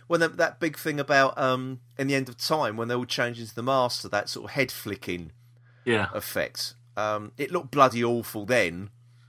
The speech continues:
Speaker 2: Yeah, if you're not, if you're not gonna show the transition, then properly, then perhaps in some ways just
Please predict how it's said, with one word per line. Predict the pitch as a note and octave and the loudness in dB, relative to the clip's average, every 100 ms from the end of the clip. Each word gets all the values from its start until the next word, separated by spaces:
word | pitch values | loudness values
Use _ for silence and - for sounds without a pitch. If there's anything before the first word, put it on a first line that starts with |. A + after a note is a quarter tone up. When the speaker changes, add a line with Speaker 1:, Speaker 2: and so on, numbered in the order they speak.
| _ | _
Speaker 2:
Yeah, | - C3+ | 2 2
if | C3+ | 8
you're | F#3+ | 10
not, | C4+ - | 10 6
if | F3+ | 2
you're | B3+ | 2
not | C4+ | 4
gonna | G#3 | 2
show | G3 G3+ F3 | 6 8 8
the | |
transition, | D#3 - D3 C#3 D3 - G#2 F#2+ | 6 4 4 4 0 2 0 0
then | G#2+ A2 A#2 - - _ - | -2 -4 -6 -12 -20 _ -20
properly, | - D3 - A#2+ | 6 6 6 2
then | G2+ G#2+ | 2 0
perhaps | - C3+ - | 4 4 4
in | A#2 | -4
some | A2+ C3+ B2+ | 4 6 6
ways | G2+ F#2+ G2 | 4 2 0
just | - A#2 - - - | 2 2 2 -2 -6